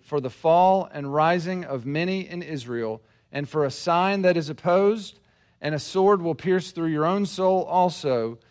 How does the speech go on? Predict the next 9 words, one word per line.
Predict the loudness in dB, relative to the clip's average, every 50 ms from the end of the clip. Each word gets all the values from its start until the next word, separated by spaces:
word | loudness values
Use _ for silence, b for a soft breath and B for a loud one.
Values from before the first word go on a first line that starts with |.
| _ _ _
so | -12 -8 -4 -2
that | -2 -2 -2 0
thoughts | 2 2 4 4 2 0 -4 -14 -16 -18 -18 _
from | _ _ -8 -6 -4 -4
many | -2 -2 -2 -2
hearts | 0 2 2 2 2 0 -4 -10 -18 -20 -20 -20 _ _ _ _ _ -10
may | -6 -4 -4 -4
be | -4 -4 -4
revealed." | -4 -4 -4 -4 -6 -6 -6 -8 -10 -14